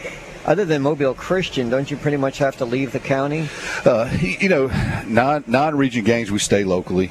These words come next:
Speaker 2: Uh, you know, uh, we played Satsuma this year, football-wise, non-region. Then we got Saint Luke's on the back end. Uh, in all our other sports, we're able to stay close by and, and play a very competitive schedule when you play s-,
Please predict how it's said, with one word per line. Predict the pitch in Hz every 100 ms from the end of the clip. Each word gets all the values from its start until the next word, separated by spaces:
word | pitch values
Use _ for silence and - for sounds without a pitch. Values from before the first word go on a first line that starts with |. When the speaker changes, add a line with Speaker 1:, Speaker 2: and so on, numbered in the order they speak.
| 101
Speaker 2:
Uh, | 87 87 85 85
you | 82 95 95
know, | 82 82
uh, | 85 82 78 78 -
we | 90
played | 98 87
Satsuma | - 90 87 98 87
this | 85 85
year, | 90 87 82
football-wise, | - - 101 82 85 82 82 82 80
non-region. | 90 85 82 80 78 78
Then | 80
we |
got | 80 76
Saint | 90 80
Luke's | 85 80
on | 82
the | 71
back | 80 78 -
end. | 80 78 76 - - -
Uh, | 82 82 80
in | 135
all | 156 151
our | 110
other | 117 104
sports, | - 95 85
we're | 110 110
able | 107 87
to | 78
stay | - 110 98 87 82
close | - 95 85
by | 87 85 92
and, | 98 92 95
and | - 85
play | - 101 95 90 - -
a | 95
very | 87 127 139
competitive | 107 98 110 101
schedule | - 98 92
when | 92
you | 90
play | 101 92
s-, | -